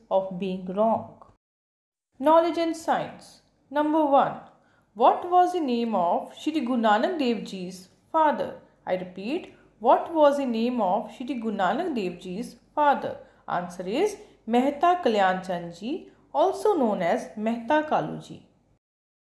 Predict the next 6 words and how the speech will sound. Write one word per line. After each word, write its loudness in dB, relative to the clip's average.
Next, -2
who 4
was 4
the -6
first -2
Indian -6